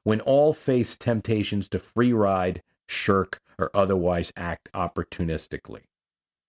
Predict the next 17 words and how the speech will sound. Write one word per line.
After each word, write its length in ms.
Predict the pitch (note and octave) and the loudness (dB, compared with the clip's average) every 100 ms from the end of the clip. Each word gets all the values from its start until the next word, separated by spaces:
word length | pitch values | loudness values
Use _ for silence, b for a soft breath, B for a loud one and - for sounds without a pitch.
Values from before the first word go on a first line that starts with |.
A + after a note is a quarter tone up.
| _ _ _ b b b b b | _ _ _ b b b b b
The 100 | G#2+ | 2
heart 260 | F#3 B3+ | 4 4
of 80 | G#3 | 4
this 160 | C#3+ - | 0 2
study 240 | A2+ G#2 | 2 2
is 80 | G#2 | 2
an 80 | A#2 | 2
in-depth 400 | C#3+ C3+ C3 B2 | 4 2 2 2
analysis 560 | A2+ G#2+ G#2 G2+ - | 2 2 0 -4 -4
of 80 | F2+ | -6
several 480 | - A2+ G#2+ A2+ G#2 | 0 0 2 2 2
long-standing 760 | G2+ G2 G2 - F#2+ F#2 F#2 | 2 2 0 -2 -2 -2 -2
and 80 | E2+ | -2
viable 460 | E2+ F2 E2+ E2 - | 0 0 0 -4 -8
common 340 | E2 E2 D#2+ | -8 -8 -6
property 420 | - F#2+ - E2+ | -2 0 0 -4
regimes, 460 | D2+ C#2 D2 C2+ | -6 -8 -10 -12